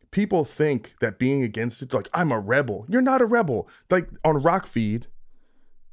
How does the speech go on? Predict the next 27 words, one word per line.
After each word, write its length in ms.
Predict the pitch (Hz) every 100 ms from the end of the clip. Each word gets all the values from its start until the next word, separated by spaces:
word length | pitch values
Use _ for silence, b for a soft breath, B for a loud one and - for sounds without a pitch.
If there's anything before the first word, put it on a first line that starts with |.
| -
they 140 | 135
did 280 | 127 139 113
a, 220 | 123 120
uh, 320 | 113 104 101 98
poll, 460 | - - 151 113 95
like, 180 | 107 104
who 120 | 170
was, 220 | 180 135 131 - _
who's 240 | 196 202
with 100 | 165
Ronnie? 320 | 113 143 143 107
It 60 |
was 120 | 113
ninety-two 640 | 110 127 151 165 170 - 175
percent 380 | 139 - 139
to 120 | - -
eight. 240 | 123 107 - _ _ _ _ _ _ _ _ _ _ _ _ _ _ _
You're 180 | 135 240
not 180 | 285 277
a 40 |
fucking 320 | 233 247 226 170
rebel. 340 | 233 226 131
You're, 340 | 127 262 226 139
you're 440 | 170 147 202 277
just 240 | 175 202 -
in 160 | 175
another 580 | 180 160 180 180 180 170